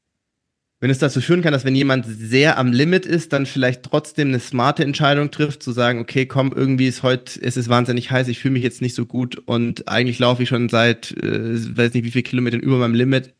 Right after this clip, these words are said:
ähm, ich gehe jetzt hier raus und krieg trotzdem meine Medaille, weil mir das irgendwie wichtig ist oder ich am Medal Monday da nicht ohne dastehen will oder was auch immer, egal was da am Ende dann die Beweggründe sind,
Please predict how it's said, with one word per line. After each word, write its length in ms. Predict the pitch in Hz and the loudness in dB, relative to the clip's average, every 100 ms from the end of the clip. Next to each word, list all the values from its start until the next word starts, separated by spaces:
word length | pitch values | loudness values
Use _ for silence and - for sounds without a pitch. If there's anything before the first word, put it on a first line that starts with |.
| _ | _
ähm, 360 | 113 113 117 110 - | -6 -4 -4 -6 -8
ich 160 | - | -6
gehe 100 | 127 | -2
jetzt 120 | 127 | -2
hier 180 | - 110 | 0 -2
raus 480 | 104 120 143 - - _ | 2 2 2 -4 -20 _
und 420 | 117 113 110 - _ _ | -2 -2 -4 -10 _ _
krieg 240 | - 120 - | -4 -4 0
trotzdem 340 | 123 120 123 | -2 0 2
meine 180 | 113 113 | 2 2
Medaille, 400 | 107 110 139 123 | 2 2 4 4
weil 100 | 110 | 2
mir 80 | 110 | 2
das 140 | 101 | -2
irgendwie 320 | - 113 107 | -2 -2 0
wichtig 300 | 127 131 135 | -2 -6 -6
ist 240 | - 127 - | -6 -6 -6
oder 160 | 110 | -6
ich 160 | 110 113 | -4 -4
am 120 | 107 | -2
Medal 200 | 113 117 | 0 2
Monday 300 | 110 113 120 | 2 0 0
da 100 | 113 | -2
nicht 140 | 110 107 | -4 -4
ohne 180 | 127 | -2
dastehen 400 | 127 123 123 131 123 | 0 -2 -2 -4 -2
will 120 | 117 | 0
oder 140 | 117 | 2
was 160 | 151 170 | 0 0
auch 80 | 123 | 0
immer, 240 | 151 110 | 2 2
egal 260 | 104 113 135 | 2 0 0
was 120 | 127 | -2
da 80 | 117 | -4
am 100 | 110 | -2
Ende 180 | 117 | -2
dann 100 | 113 | -2
die 60 | 110 | -2
Beweggründe 500 | 107 117 131 113 110 | -2 -4 -2 -4 -2
sind, 220 | 110 135 | -4 -4